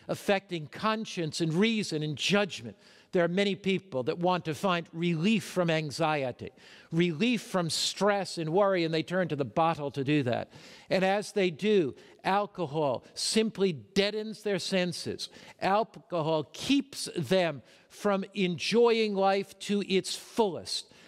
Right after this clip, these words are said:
Alcohol creates so many physical problems, so many social problems.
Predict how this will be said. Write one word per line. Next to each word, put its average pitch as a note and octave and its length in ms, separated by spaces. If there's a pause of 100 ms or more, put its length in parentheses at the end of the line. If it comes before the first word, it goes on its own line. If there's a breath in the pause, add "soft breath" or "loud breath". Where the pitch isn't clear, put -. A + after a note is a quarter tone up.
(240 loud breath)
Alcohol F3+ 480
creates F3+ 360
so - 360
many G3+ 280
physical - 800
problems, C#3 640
so B3 340
many F#3 220
social G3 760 (300 loud breath)
problems. B2 680